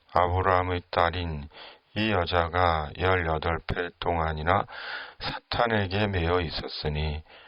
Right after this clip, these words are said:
안식일 내라도 이 매임을 풀어 주어야 하지 않겠느냐?"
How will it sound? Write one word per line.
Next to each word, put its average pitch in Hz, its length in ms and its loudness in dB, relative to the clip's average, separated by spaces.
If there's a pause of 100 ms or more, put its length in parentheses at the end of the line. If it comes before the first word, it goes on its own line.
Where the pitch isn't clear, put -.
(220)
안식일 87 720 0
내라도 85 720 -2 (340)
이 110 140 -2
매임을 90 640 0
풀어 101 360 -6
주어야 80 580 -2 (220)
하지 - 260 -4
않겠느냐?" 73 800 -4